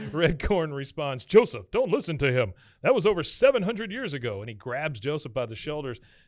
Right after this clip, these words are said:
Joseph says, "Get your hands off me, you cannibal freak," and he runs off. And that is our second commercial break. We'll take that, and we'll be right back. And we're back. I hope you enjoyed those commercials for human flesh.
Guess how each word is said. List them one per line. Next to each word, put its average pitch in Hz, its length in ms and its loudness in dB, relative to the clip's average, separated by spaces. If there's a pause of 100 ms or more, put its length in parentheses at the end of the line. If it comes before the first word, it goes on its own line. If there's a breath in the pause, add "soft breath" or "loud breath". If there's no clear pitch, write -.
Joseph 160 300 0
says, 151 160 -6
"Get 339 220 -4
your 285 100 0
hands 262 280 -4
off 220 200 2
me, 233 180 -10
you 202 140 -10
cannibal 196 480 -4
freak," 214 320 -8
and 147 80 -14
he 131 80 -10
runs 127 400 -8
off. 113 320 -6 (600)
And 139 180 -4
that 196 280 -2
is 165 140 0
our 143 140 0
second 214 400 -6
commercial 110 400 -6
break. 104 320 -6
We'll 107 100 -8
take 104 240 -10
that, 101 160 -14
and 90 80 -20
we'll 92 80 -20
be 85 140 -20
right 78 400 -20
back. - 220 -20 (680)
And 202 360 0
we're 190 120 0
back. 165 400 0
I 139 80 0
hope 139 200 -6
you 131 120 -10
enjoyed 127 400 -6
those 123 180 -8
commercials 120 680 -8
for 107 440 -8
human 165 540 -10
flesh. - 680 -12